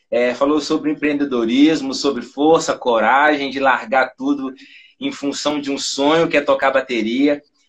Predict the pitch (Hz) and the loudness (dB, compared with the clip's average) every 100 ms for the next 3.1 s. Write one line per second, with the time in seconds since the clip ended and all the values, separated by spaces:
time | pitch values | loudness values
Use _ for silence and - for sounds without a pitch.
0 | _ 107 120 127 151 143 196 214 - 240 | _ 0 0 2 2 4 2 2 2 2
1 | 180 214 214 180 180 175 165 165 160 143 | 2 -2 2 2 2 -2 -2 0 0 0
2 | 127 139 - 139 147 131 - 131 165 185 | 0 -2 -2 -2 0 0 -4 0 0 0